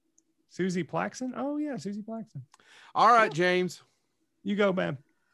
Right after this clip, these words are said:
Speaker 3: You know,
Speaker 2: What's
Speaker 3: I'm
Speaker 2: your
Speaker 3: gonna br-
Speaker 2: stealing pile of rat turds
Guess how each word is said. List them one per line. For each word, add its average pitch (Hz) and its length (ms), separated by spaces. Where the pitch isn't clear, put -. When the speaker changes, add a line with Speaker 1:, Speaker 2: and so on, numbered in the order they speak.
Speaker 3:
You 285 60
know, 294 120
Speaker 2:
What's 277 140
Speaker 3:
I'm 302 80
Speaker 2:
your 226 80
Speaker 3:
gonna 247 120
br- 226 80
Speaker 2:
stealing 220 400
pile 196 460
of 170 140
rat 180 300
turds 139 760